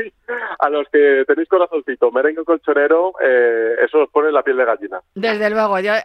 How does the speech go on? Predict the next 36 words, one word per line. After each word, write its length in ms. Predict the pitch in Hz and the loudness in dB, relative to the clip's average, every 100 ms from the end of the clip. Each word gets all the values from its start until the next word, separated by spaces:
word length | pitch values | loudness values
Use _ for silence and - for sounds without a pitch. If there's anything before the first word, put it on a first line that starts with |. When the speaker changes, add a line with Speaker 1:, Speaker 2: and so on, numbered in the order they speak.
| 180 | -6
Speaker 2:
vamos, 320 | 175 190 180 | -6 -6 -6
me 100 | 165 | -8
lo, 120 | 170 160 165 | -10 -10 -14
me 180 | _ 170 | _ -12
lo 80 | 175 | -6
paso 220 | 185 202 | -6 -6
fenomenal 420 | 240 233 196 196 | -8 -8 -6 -6
y 80 | 220 | -6
también 300 | 196 185 208 | -6 -8 -10
es 80 | 220 | -8
verdad 420 | 214 196 220 226 | -8 -4 -2 -2
que, 220 | - 196 190 | -4 -8 -8
mm, 440 | 185 180 175 165 | -10 -12 -14 -14
el 180 | - 180 | -12 -12
pique 300 | - 214 240 | -10 -8 -6
ese 200 | 220 240 | -6 -8
sano, 380 | 208 220 226 254 185 | -4 -4 -4 -8 -8
mm, 380 | 196 - 170 | -14 -14 -18
está 300 | 147 156 - | -16 -12 -8
muy 180 | 226 220 | -8 -8
bien 280 | 208 214 240 | -8 -8 -8
porque, 280 | 202 180 170 | -10 -8 -8
claro, 280 | 202 220 196 - - _ | -4 -4 -6 -10 -20 _
vas 260 | 170 208 | -2 -2
siguiendo 360 | 220 226 226 233 | -2 -6 -4 -2
a 180 | 220 214 | 0 0
grupos 340 | 226 214 226 | -4 -8 -6
de 80 | 214 | -4
corredores 480 | 214 208 226 240 185 | -4 -6 -6 -6 -8
y 20 | |
dependiendo 440 | 170 170 170 190 208 | -10 -10 -10 -8 -6
de 60 | |
la 120 | 208 | -6
camiseta 400 | 202 202 190 202 | -4 -8 -8 -10
que 120 | 190 196 | -10 -8
lleven, 320 | 208 214 | -10 -8